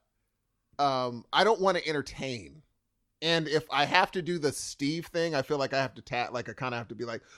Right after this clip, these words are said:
"What's up, man? Good to see you. What's going on with it? Oh, you to do," like that thing. But if I don't really meet up with people, I could just decompress out there. 'Cause if you haven't seen somebody in a long time, you're like,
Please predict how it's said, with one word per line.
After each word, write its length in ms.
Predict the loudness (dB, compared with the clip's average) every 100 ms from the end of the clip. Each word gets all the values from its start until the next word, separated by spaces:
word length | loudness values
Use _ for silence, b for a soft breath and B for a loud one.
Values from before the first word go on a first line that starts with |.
| -6
"What's 180 | 4 8
up, 140 | 8
man? 180 | 8 4
Good 160 | 2
to 60 | 2
see 200 | 4 6
you. 100 | 6
What's 140 | 4
going 220 | 4 6 10
on 200 | 10 10
with 120 | 10
it? 40 | 12
Oh, 300 | 12 12 10
you 180 | 6
to 80 | 0
do," 180 | 0 -2 -2 _ 0
like 220 | 0 2
that 260 | -2 -2
thing. 280 | -8 -14 -16 _ _ _ _ _
But 180 | 2 4
if 160 | 2
I 160 | 2 0
don't 720 | -2 4 10 10 8 0 -12 _ _ _ _ _ 0
really 320 | 6 8 6
meet 160 | 6 6
up 140 | 6
with 120 | 4
people, 220 | 2 2 4
I 100 | 0
could 140 | -2
just 180 | -6 -6
decompress 580 | -6 -6 -10 -10 -12 -14
out 160 | -20 -20
there. 200 | -20 -20 _ _ _ _ _ 2
'Cause 120 | 2
if 100 | 6
you 100 | 8
haven't 220 | 8 6
seen 200 | 2 -2
somebody 280 | 2 4 6
in 40 | 6
a 40 |
long 220 | 6 6
time, 200 | 4 2 4
you're 100 | 4
like, 220 | 4